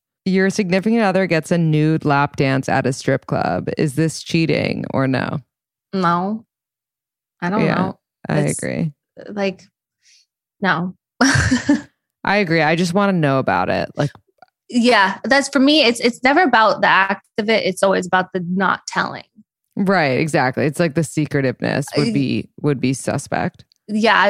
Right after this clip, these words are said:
Speaker 2: I, I'm all about, like, honesty, and that's,
Speaker 1: Mm-hmm.
Speaker 2: that's a big thing for me.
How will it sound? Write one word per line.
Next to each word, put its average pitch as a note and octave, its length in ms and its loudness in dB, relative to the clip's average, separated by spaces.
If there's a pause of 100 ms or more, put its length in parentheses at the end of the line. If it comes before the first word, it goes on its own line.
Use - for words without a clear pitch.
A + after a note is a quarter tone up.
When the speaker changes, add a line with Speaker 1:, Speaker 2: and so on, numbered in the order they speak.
(120)
Speaker 2:
I, A3+ 200 4
I'm C4+ 80 4
all C4+ 140 4
about, F#3+ 460 2 (160)
like, E3+ 400 0
honesty, - 880 -4 (140)
and F#3 260 -10 (200)
that's, D#3 200 0
Speaker 1:
Mm-hmm. C3+ 300 0
Speaker 2:
that's F#3 140 -4
a G3 40 0
big F3+ 240 -2
thing F3+ 200 -6
for - 100 -8
me. D3+ 260 -10